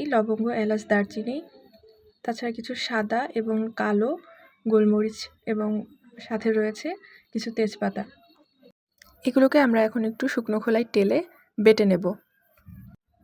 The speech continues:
তার মধ্যে জয়ফল এবং জয়ত্রীটা আলাদা করে রেখে সেটা আলাদাভাবে বাটতে হবে। এরপর আমরা করে নেব বেরেস্তার জন্য পেঁয়াজ কুচি এবং পেঁয়াজ, রসুন এবং আদা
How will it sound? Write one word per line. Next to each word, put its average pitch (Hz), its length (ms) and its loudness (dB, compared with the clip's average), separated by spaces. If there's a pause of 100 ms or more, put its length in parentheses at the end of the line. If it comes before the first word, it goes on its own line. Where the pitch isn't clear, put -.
(100)
তার 240 160 6
মধ্যে 233 220 -2
জয়ফল 226 420 0
এবং 254 160 -2
জয়ত্রীটা 220 480 -2
আলাদা 214 280 0
করে 220 220 0
রেখে 202 260 -2
সেটা 269 260 -8
আলাদাভাবে 233 500 0
বাটতে 196 300 -2
হবে। 180 240 0 (1200)
এরপর 247 220 0
আমরা 240 200 2
করে 233 220 -2
নেব 220 180 -4
বেরেস্তার 214 440 -2
জন্য 214 220 -4
পেঁয়াজ 208 300 -4
কুচি 220 340 -8 (120)
এবং 220 260 -4 (500)
পেঁয়াজ, 254 320 2 (100)
রসুন 233 360 -4
এবং 214 280 -4
আদা 202 320 -4